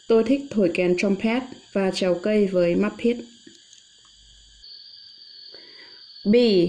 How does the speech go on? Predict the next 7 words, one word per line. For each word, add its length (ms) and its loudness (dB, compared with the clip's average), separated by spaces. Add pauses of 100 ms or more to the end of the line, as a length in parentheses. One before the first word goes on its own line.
(300)
Vocabulary 880 0
and 260 0
grammar. 520 2 (720)
Từ 120 0
vựng 320 0
và 140 0
ngữ 180 0